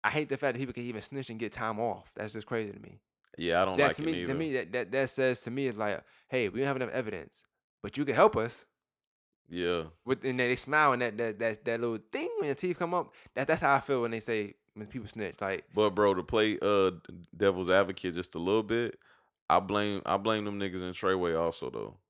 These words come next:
Speaker 2: I blame them
Speaker 1: Yeah,
Speaker 2: because,
Speaker 1: yeah, yeah.
Speaker 2: um, they fucked up trying to use somebody like six nine to come up. It's like, come on now, you,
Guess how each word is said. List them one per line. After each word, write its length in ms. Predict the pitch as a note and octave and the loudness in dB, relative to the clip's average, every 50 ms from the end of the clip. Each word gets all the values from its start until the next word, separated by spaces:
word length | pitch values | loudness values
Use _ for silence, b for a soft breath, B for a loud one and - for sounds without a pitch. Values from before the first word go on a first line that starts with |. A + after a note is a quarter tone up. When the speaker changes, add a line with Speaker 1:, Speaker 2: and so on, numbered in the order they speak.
| _ _ _ - | _ _ _ 0
Speaker 2:
I 80 | C2+ | 0
blame 340 | E2 F2 G2+ G#2 G#2 G#2 G2+ | 0 0 0 0 0 0 -2
them 200 | G#2 G#2 G2+ G2 | -4 -4 -2 0
Speaker 1:
Yeah, 160 | F#3 D#3 A2 F#2 | 2 4 4 4
Speaker 2:
because, 220 | F#2+ G2 G2+ F#2 | 4 2 2 0
Speaker 1:
yeah, 120 | F2+ - G2 | 0 0 0
yeah. 140 | G2+ F#2+ F2 | 0 0 -2
Speaker 2:
um, 220 | E2+ E2 D#2+ D#2+ b b b b b b b b _ _ _ _ _ _ _ _ _ _ _ _ _ _ _ _ _ _ _ _ _ _ | -2 -6 -8 -12 b b b b b b b b _ _ _ _ _ _ _ _ _ _ _ _ _ _ _ _ _ _ _ _ _ _
they 240 | F#2 F2 G#2+ C3 | 2 4 4 4
fucked 400 | - - - C3 A#2+ A2+ - - | 4 2 2 2 2 2 4 2
up 180 | A2+ A2+ A2 - | 2 2 2 2
trying 200 | - G#2+ F#2 F#2 | 0 -2 -2 -2
to 60 | F#2 | -2
use 260 | F2 F2+ G2 G2 F2 | -4 -4 -6 -6 -4
somebody 360 | - F#2 F2 F2+ F2 F2 E2+ E2 | -6 -6 -2 0 0 0 0 0
like 240 | D#2+ D#2 D2+ D#2 D#2+ | -2 -2 -2 -2 -4
six 320 | - - F2 D#2+ - - | -6 -6 -6 -6 -8 -8
nine 280 | - E2 E2+ D#2+ C#2+ B1+ | -8 -6 -6 -6 -6 -8
to 40 | B1 | -10
come 300 | - - - C#2 C#2+ D2+ | -12 -10 -10 -10 -6 -6
up. 220 | D2+ C#2+ - - | -6 -6 -6 -6
It's 180 | - E2 - - | -8 -8 -4 -2
like, 240 | D2+ D2+ D2 C#2+ | -2 0 0 -2
come 180 | - - C3+ G#2 | -4 -8 -8 -6
on 120 | F2+ E2 | -6 -6
now, 120 | D#2+ D#2+ D#2+ | -4 -6 -6
you, 140 | E2 G2 | -6 -6